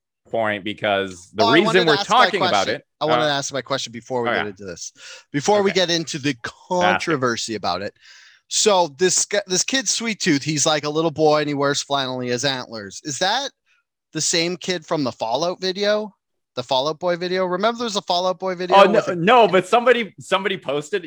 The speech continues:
Speaker 1: it, it is, like, the Fall Out, the Fall Out Boy video. I don't know if Fall Out Boy was referencing Sweet Tooth when they made the, uh, when they made their music video.
Speaker 2: Yeah. Did Sweet Tooth come out before that Fall Out Boy, like the comics?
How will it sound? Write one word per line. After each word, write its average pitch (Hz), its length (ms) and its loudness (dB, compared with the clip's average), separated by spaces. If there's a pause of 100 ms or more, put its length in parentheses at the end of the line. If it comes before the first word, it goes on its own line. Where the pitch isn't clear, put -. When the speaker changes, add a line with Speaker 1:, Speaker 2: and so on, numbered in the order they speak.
Speaker 1:
it, 143 180 -6 (100)
it 175 160 4
is, 180 360 4
like, 127 280 2 (1120)
the 127 80 0
Fall 147 280 0
Out, 123 260 0 (120)
the 120 160 0
Fall 147 240 0
Out 127 80 -4
Boy 135 180 -2
video. 117 340 -4
I 147 140 0
don't 240 200 0
know 208 160 0
if - 80 -8
Fall 160 200 -4
Out 143 120 -4
Boy 131 180 -4
was 101 140 -12
referencing 98 540 -6
Sweet - 340 -8
Tooth 90 260 -2
when 87 120 -4
they 85 140 -4
made 90 460 -2
the, 90 300 0
uh, 78 280 -2 (320)
when 98 140 -2
they 95 100 2
made 101 220 2
their 139 120 0
music 147 360 -2
video. 170 480 0
Speaker 2:
Yeah. 139 340 -2 (1500)
Did 175 160 -2
Sweet 196 340 -2
Tooth 202 220 -4
come 170 220 -2
out 165 180 0
before 127 380 -4
that 175 180 -2
Fall 190 200 2
Out 190 120 -2
Boy, 214 200 -2
like 135 200 -4
the 113 80 -12
comics? 120 640 -8